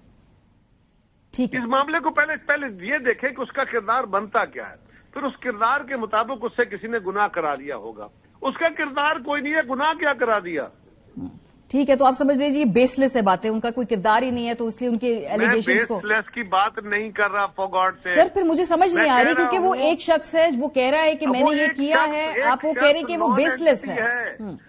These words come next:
Speaker 2: वो एक शख्स new sense है, वो
Speaker 1: हम्म।
Speaker 2: एक शख्स सिवाय बकवास के और कख नहीं कर रहा। उसके जो बातें कर रहा है, वो बातें बाकी लोगों ने, जो स्टेक होल्डर है, उन्होंने की हैं।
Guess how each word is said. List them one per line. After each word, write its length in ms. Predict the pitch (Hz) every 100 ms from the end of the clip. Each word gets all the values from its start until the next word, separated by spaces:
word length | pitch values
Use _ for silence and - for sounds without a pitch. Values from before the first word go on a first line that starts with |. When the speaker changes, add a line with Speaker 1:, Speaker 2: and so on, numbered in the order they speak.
| -
Speaker 2:
वो 80 | 233
एक 120 | 247
शख्स 360 | - 262 254 -
new 280 | 196 240 262
sense 320 | - 233 240 -
है, 300 | 220 214 135 _ _ -
वो 80 | 202
Speaker 1:
हम्म। 100 | 233
Speaker 2:
एक 80 | -
शख्स 420 | - 254 262 -
सिवाय 320 | 202 180 226
बकवास 500 | 208 196 170 185 226 -
के 60 | 240
और 140 | 233 -
कख 220 | 269 -
नहीं 160 | 240 247
कर 160 | 208 202
रहा। 380 | 208 214 277 - - -
उसके 300 | 220 - 277 220
जो 140 | 233
बातें 380 | 180 175 247 240
कर 120 | 208
रहा 120 | 208
है, 60 | 277
वो 120 | 285
बातें 480 | 185 175 165 262 180
बाकी 300 | 160 160 233
लोगों 360 | 220 196 180
ने, 140 | 196 262
जो 120 | 277
स्टेक 340 | - 214 220
होल्डर 320 | 185 190 185 240
है, 60 |
उन्होंने 320 | 277 294 294
की 240 | 294 269 247
हैं। 240 | 214 165